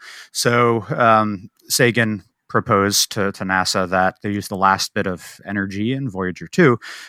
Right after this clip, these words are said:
uh, to turn back and take a picture of the Earth from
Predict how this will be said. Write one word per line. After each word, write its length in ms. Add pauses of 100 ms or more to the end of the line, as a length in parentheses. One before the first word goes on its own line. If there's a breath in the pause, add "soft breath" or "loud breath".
uh, 220
to 160
turn 580
back 680
and 200
take 180
a 60
picture 520
of 200
the 160
Earth 280
from 640